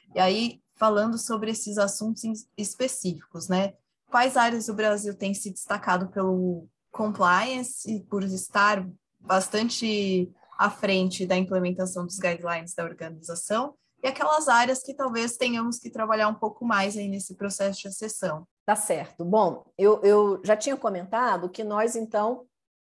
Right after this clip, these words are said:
Speaker 2: antes de iniciar o processo, a gente já tinha aderido a cento e doze dos duzentos e cinquenta e sete instrumentos. Então, isso significa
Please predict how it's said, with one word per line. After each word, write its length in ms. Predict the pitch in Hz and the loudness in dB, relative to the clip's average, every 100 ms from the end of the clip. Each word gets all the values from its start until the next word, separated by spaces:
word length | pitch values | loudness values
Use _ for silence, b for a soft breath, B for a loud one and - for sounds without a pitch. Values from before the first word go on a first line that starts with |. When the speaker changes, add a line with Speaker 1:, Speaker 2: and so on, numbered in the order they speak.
| - - | -12 0
Speaker 2:
antes 300 | 240 285 226 | 0 0 -2
de 120 | 240 | -2
iniciar 360 | 226 214 226 | -2 0 0
o 60 | 190 | 0
processo, 480 | 190 202 226 233 240 | -2 -4 -2 0 0
a 20 | |
gente 220 | 240 247 | -2 -2
já 100 | 254 | -4
tinha 240 | 247 247 240 | -4 -6 0
aderido 460 | 240 226 233 226 | 4 4 2 -2
a 40 | 247 | -2
cento 460 | - - 240 247 | -6 -4 -4 -2
e 40 | 254 | 2
doze 360 | 214 220 220 | 6 6 4
dos 140 | 214 226 | -2 -4
duzentos 360 | 214 214 214 | -4 -6 -6
e 60 | 208 | -6
cinquenta 420 | 208 220 220 220 | -8 -6 -6 -4
e 40 | |
sete 360 | 226 - 202 - | -2 0 0 -4
instrumentos. 640 | 220 302 330 170 - - b b b b _ | -8 -6 -4 -4 -6 -16 b b b b _
Então, 180 | 254 294 | 2 4
isso 200 | 311 302 | 2 0
significa 1000 | - 233 220 202 - 254 247 240 180 | -2 0 2 0 2 6 6 6 -2